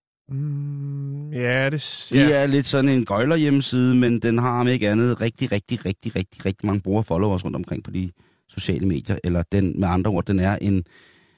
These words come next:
Speaker 2: en form for, den er et lille pejlemærke i, øh, den, øh, fantastiske SoMe-generation. Og de har altså lavet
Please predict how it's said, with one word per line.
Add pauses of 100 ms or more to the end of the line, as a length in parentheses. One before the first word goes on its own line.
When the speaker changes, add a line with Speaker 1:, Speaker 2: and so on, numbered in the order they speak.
(300)
Speaker 2:
en (200)
form
for, (760)
den
er
et
lille
pejlemærke (120)
i,
øh, (100)
den,
øh,
fantastiske
SoMe-generation. (840)
Og
de
har
altså
lavet